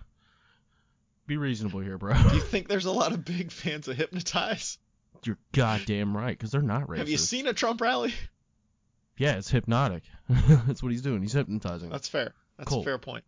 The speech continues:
Speaker 1: Boom.
Speaker 2: So I just speak my peace, keep my peace. Come on. Uh, so Biggie's gonna get on the mic and say what he needs to say to get the point across.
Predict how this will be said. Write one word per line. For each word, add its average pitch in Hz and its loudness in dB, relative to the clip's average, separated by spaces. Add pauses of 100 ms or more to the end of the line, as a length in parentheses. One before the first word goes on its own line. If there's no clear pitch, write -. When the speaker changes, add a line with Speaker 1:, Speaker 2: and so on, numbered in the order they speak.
(160)
Speaker 1:
Boom. 98 -4 (680)
Speaker 2:
So 185 0
I 165 2
just 147 -4
speak - -6
my 135 -2
peace, 113 -6 (280)
keep - -6
my 117 -8
peace. - -14 (100)
Come - -2
on. - 8 (1120)
Uh, 117 0 (600)
so 156 0
Biggie's 175 -2
gonna 185 -8
get 180 -4
on 180 -4
the 151 -10
mic 190 -6
and 147 -12
say 170 -4
what 156 -6
he 170 -6
needs 156 -10
to 135 -16
say - -6
to 214 -10
get 147 -8
the - -20
point 254 -10
across. - -6